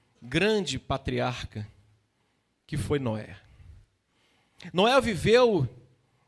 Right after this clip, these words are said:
nos piores tempos, onde sua voz não era ouvida, mas todos sabiam quem era ele. Ele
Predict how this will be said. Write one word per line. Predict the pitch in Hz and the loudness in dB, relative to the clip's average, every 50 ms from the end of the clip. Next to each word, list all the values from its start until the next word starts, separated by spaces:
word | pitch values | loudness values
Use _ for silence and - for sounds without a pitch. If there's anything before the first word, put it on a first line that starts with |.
| _ _ _ | _ _ _
nos | - 165 214 226 - - | -4 -4 -2 -2 -4 -2
piores | - 226 202 214 254 254 - 240 180 - - | 0 6 6 8 8 6 4 2 2 2 2
tempos, | - - 202 202 196 180 - - - - - - - - - | 4 2 2 2 2 -2 -6 -14 -16 -14 -12 -10 -10 -8 -2
onde | - 196 214 208 - | 0 0 0 2 2
sua | - - - 277 277 233 | 2 4 6 6 6 6
voz | 180 180 214 254 294 294 254 196 180 | 6 6 6 8 6 6 4 2 2
não | 226 214 202 202 | 2 4 6 6
era | 208 208 202 196 | 6 8 6 6
ouvida, | 196 175 151 120 120 180 180 170 131 135 127 117 - - - _ _ _ _ _ _ _ _ | 6 4 4 2 2 0 0 0 0 -2 -2 -2 -4 -10 -20 _ _ _ _ _ _ _ _
mas | 127 143 147 - | -6 -2 -2 -2
todos | - - - 220 233 208 185 - | 0 4 4 4 4 2 0 -2
sabiam | - 180 139 131 143 147 143 135 | -2 -2 -4 -4 -4 -4 -4 -4
quem | 127 - 131 123 120 | -4 -6 -6 -4 -4
era | 120 113 113 | -4 -6 -8
ele. | 120 117 117 - 110 - _ _ _ _ _ _ _ _ _ _ _ _ _ _ - - | -10 -12 -16 -18 -20 -20 _ _ _ _ _ _ _ _ _ _ _ _ _ _ -12 2
Ele | 156 185 233 254 269 - - - - | 4 4 6 6 2 0 -4 -12 -20